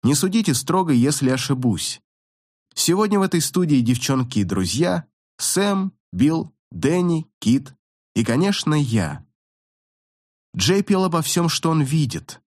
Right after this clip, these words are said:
Это было не всегда складно и умно, однако периодические взрывы смеха и одобрительный гул заставляли его продолжать.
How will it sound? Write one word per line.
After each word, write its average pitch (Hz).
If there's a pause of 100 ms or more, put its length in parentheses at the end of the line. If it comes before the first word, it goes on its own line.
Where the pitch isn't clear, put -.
(300)
Это 117
было 180
не 180
всегда 175
складно 143
и 104
умно, 123 (420)
однако 175
периодические 165
взрывы 135
смеха 151
и 113
одобрительный 135
гул 147 (400)
заставляли 190
его 190
продолжать. 180